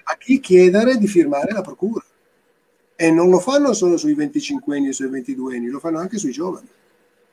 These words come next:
Perché questi sono il futuro e questi sono anche quelli che possono costare molto. Non dimentichiamo che la regola adesso dice che a diciotto anni se non firmi il contratto sei libero,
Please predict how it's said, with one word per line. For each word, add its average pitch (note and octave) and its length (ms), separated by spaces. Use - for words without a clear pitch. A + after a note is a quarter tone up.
Perché - 260
questi A3+ 320
sono F3 240
il D3+ 60
futuro E3+ 460
e A3 40
questi E3+ 260
sono F#3+ 220
anche D#3+ 240
quelli F#3 480
che - 140
possono F3 420
costare C#3+ 420
molto. C3 320
Non A3+ 140
dimentichiamo B3 580
che F3 140
la F#3 100
regola G3 400
adesso C#3 600
dice F#3 400
che F3+ 80
a F3+ 60
diciotto A#3 440
anni D3 280
se F3+ 120
non G3 140
firmi A3+ 300
il G#3 40
contratto G#3 460
sei C#3+ 160
libero, G3 300